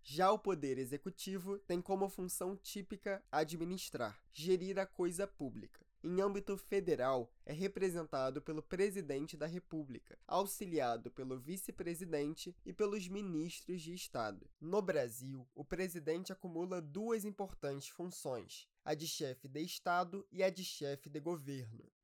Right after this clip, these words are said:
Liderar o Estado significa que ele representa o Brasil em âmbito internacional, e a função do chefe de governo é gerir a União.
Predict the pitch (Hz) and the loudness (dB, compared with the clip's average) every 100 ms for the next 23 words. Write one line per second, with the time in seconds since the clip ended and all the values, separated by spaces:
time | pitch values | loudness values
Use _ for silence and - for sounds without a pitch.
0 | _ 175 170 180 170 180 165 131 - 131 | _ -6 2 6 6 4 0 -4 -4 0
1 | 135 123 127 - 147 165 160 180 180 180 | 0 0 -6 -8 -6 -8 -8 -8 -6 -6
2 | 160 147 196 202 185 151 156 170 185 185 | -6 -4 -4 -2 -2 0 0 -2 -2 -4
3 | 165 160 143 123 160 170 165 165 185 190 | 0 2 2 0 -2 -2 0 -2 0 -4
4 | - 180 - 214 220 220 180 156 160 - | -6 -8 -6 -6 -2 -2 0 -2 -4 -4
5 | 175 131 110 - _ 170 190 190 196 185 | -4 -2 -4 -8 _ 4 4 4 -2 -2
6 | 160 131 127 139 - 143 120 - 131 143 | -2 -2 -4 -6 -6 -4 -6 -6 -4 0
7 | 156 165 170 185 185 196 - 202 190 202 | 0 4 2 2 -2 -6 0 2 4 2
8 | 160 139 127 135 156 165 131 113 | 0 0 0 0 0 2 2 0